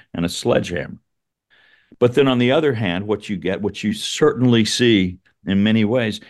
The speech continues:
is declining performance of American institutions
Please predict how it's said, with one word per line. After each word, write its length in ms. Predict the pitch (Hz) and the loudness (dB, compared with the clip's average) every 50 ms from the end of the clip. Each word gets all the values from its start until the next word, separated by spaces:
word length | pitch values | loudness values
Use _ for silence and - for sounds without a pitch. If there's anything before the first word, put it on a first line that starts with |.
| - _ _ | -20 _ _
is 220 | - 131 123 110 110 | -4 -4 -2 -2 -4
declining 720 | 113 131 123 - - - 127 131 135 143 139 135 131 123 127 | -6 -8 -8 -8 -8 -6 -4 -2 0 0 0 0 0 -2 -4
performance 1200 | - - 123 117 - - - - - 92 101 127 143 113 - - - - - - - - - - _ _ _ _ _ _ _ _ _ _ _ | -10 -12 -12 -12 -12 -16 -20 -12 -6 -2 0 0 0 0 -2 -4 -10 -12 -12 -10 -10 -12 -14 -18 _ _ _ _ _ _ _ _ _ _ _
of 140 | 98 98 90 | -2 -2 0
American 640 | 95 90 90 90 87 85 85 - - 92 80 65 76 | 0 0 0 0 0 0 -2 -4 -6 -8 -8 -8 -10
institutions 1160 | 82 78 - - - - 76 73 - - 73 - - - - - - - - - - - - | -12 -12 -12 -14 -14 -16 -16 -14 -10 -10 -10 -10 -10 -12 -14 -14 -16 -16 -14 -14 -14 -14 -14